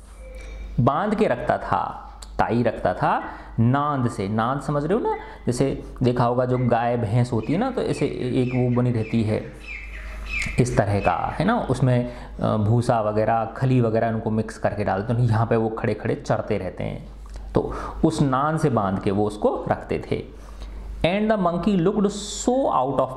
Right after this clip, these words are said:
place। Out of place का मतलब होता है out of order, है ना, यानी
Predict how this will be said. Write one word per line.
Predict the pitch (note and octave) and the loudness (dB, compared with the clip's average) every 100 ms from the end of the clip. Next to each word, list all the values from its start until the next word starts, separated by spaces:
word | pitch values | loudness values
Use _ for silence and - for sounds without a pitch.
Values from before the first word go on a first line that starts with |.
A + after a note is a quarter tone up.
| - | -2
place। | A2 D2 - - - - - - | 0 -2 -6 -14 -16 -14 -8 0
Out | B2+ D3 | 0 2
of | F3 - | 0 2
place | F3 F3 | 0 2
का | F#3 | 0
मतलब | F3 F3 E3+ | 0 2 2
होता | E3+ E3+ | 2 0
है | E3+ - - | 2 0 2
out | B2+ C#3 | 2 2
of | C#3 | 0
order, | - B2 G#2+ F#2+ - - - - - - | 2 2 2 0 -2 -16 -20 -20 -16 -4
है | F3 | 0
ना, | B3 B3+ - - B2 | 0 -2 -12 -6 0
यानी | C#3+ G#3+ A3+ | 0 0 -2